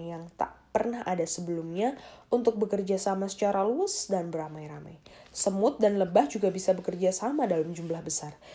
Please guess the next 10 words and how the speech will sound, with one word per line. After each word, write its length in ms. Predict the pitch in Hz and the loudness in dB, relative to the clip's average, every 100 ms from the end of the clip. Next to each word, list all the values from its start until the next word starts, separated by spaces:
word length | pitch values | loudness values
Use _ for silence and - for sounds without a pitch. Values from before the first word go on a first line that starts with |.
| - - | -8 4
Namun 320 | 247 277 285 | 6 6 6
mereka 240 | 277 277 | 6 6
melakukannya 560 | 269 269 262 247 240 240 | 6 4 4 4 4 4
dengan 320 | 214 202 196 | 2 -2 -2
kaku 480 | 202 214 - 294 254 | -4 -8 -2 2 4
dan 240 | 180 165 156 | 2 -2 -4
hanya 220 | 190 220 220 | -4 -2 -2
dengan 540 | 190 175 165 156 165 - _ | -2 -6 -6 -10 -14 -20 _
kerabat-kerabat 640 | - 196 175 170 - 165 147 | -6 -2 -2 -2 -4 -4 -4
dekat. 320 | 190 - - | -6 -8 -12